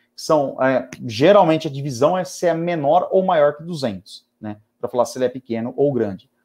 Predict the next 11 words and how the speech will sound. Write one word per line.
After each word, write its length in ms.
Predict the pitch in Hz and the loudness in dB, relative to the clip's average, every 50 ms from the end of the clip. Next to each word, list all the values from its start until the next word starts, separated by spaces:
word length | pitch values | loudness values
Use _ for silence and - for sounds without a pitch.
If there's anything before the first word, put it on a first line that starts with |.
| _ _ _ _ _ _ _ _ _ _ _ _ _ _ _ _ _ _ _ _ _ _ _ - | _ _ _ _ _ _ _ _ _ _ _ _ _ _ _ _ _ _ _ _ _ _ _ 2
Bom, 320 | 214 214 160 113 - - _ - | 4 6 6 4 2 -4 _ -2
por 140 | 254 277 | 0 0
que 80 | 269 311 | 0 0
explorar 500 | 294 277 277 269 247 226 202 190 190 196 | 0 0 0 2 4 6 8 8 8 8
o 80 | 185 156 | 6 4
não 160 | 160 175 175 | 2 0 -2
codificante, 720 | - 175 156 - - - 147 - - 156 180 175 - - | -2 -4 -6 -6 -8 -12 -6 -2 -2 -2 -2 -2 -6 -10
em 40 | 147 | -14
especial 460 | - - 165 143 - - 151 156 139 | -12 -10 -10 -6 -2 2 2 2 4
o 20 | |
longo? 440 | 127 127 123 113 110 104 98 - - | 2 2 2 0 -2 -6 -12 -16 -12